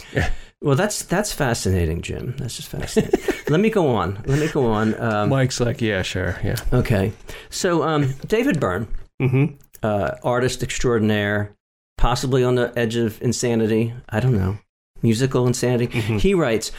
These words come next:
Speaker 2: "I try to write about small things. Paper, animals, a house."
Speaker 1: <laughs> Paper.
Speaker 2: Love is kind of big. I've written a love song, though. In the film,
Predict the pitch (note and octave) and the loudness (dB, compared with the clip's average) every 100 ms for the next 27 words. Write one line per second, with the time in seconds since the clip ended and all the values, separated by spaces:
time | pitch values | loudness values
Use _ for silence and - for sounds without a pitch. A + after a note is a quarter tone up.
0 | - - G3 - C#4+ E4+ A#3 F3 D#3 D3 | -8 -2 -2 0 0 2 2 2 2 0
1 | - B2 A#2+ A#2 - - - G2+ G2+ - | -4 -4 -2 -2 -4 -6 -2 0 0 -2
2 | - D#2+ - - - _ - - A#3+ - | -4 -6 -8 -12 -14 _ 2 4 4 2
3 | - - - - _ _ _ - B2 C#3+ | -2 -4 -20 -20 _ _ _ -4 0 0
4 | G2+ - - - E3+ G3+ - - - - | 0 -4 -6 -2 0 0 -2 -6 -8 -6
5 | C3 A#2 - - E3 - - _ - - | -4 -4 -6 -2 -2 -2 -18 _ -14 -14
6 | - _ _ - - - - - - - | -18 _ _ -12 -8 -8 -8 -10 -8 -8
7 | - - _ - A3 C#4 G#3+ - - D#3+ | -10 -16 _ 0 2 2 2 2 8 8
8 | C3+ G#2 F2 A2 E2+ D2+ - - _ _ | 8 2 0 0 0 -2 -8 -18 _ _
9 | _ _ _ _ _ - E3+ F3 D#3 A2+ | _ _ _ _ _ -4 0 2 2 2
10 | G2+ F#2+ F2 G#2 F#2 G2+ A#2 - F#2+ D2+ | 2 0 -2 -2 0 0 -2 -4 -4 -4
11 | - _ - - - _ _ - C#3 C3+ | -8 _ -20 -18 -20 _ _ 0 4 4
12 | - D3 F2+ G#2+ | 4 4 0 -4